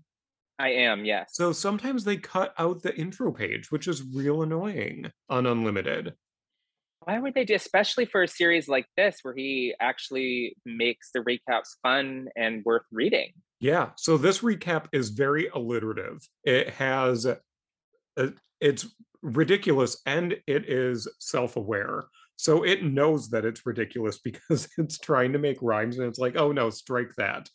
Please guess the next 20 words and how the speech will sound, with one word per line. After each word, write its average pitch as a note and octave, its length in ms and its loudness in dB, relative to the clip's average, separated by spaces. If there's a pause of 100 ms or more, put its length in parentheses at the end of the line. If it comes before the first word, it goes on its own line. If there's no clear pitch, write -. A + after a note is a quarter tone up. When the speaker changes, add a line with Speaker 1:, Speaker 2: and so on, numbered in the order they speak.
(480)
Speaker 2:
So, A#2 600 2 (460)
um, G#2+ 580 -2
we're C3 200 -2
catching F3 600 -4
up A#2 300 -4 (400)
on B2+ 260 0
where B2+ 300 2
everyone C#3 540 0 (100)
is. G2 540 -4 (640)
Um, G#2 720 0 (220)
and B2+ 160 0
basically E3 840 2
they B2+ 460 -2 (140)
are A#2+ 120 0
being A2 240 -2
cracked C3 380 -4
down G#2 280 -2
on G2 340 -2 (560)
slash C3 400 -2
commissioned F#3 960 -2